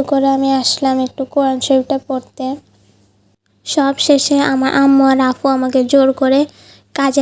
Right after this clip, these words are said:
লাগাই দিছে। স্বাভাবিক, আমি just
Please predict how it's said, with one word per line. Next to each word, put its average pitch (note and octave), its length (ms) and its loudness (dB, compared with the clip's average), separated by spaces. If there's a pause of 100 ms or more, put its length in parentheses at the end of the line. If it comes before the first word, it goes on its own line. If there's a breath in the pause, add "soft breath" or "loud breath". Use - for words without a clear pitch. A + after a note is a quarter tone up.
লাগাই B3+ 260 0
দিছে। C#4+ 200 0 (1800 soft breath)
স্বাভাবিক, C#4 520 -2 (680 soft breath)
আমি C4+ 140 0 (360)
just C4+ 240 0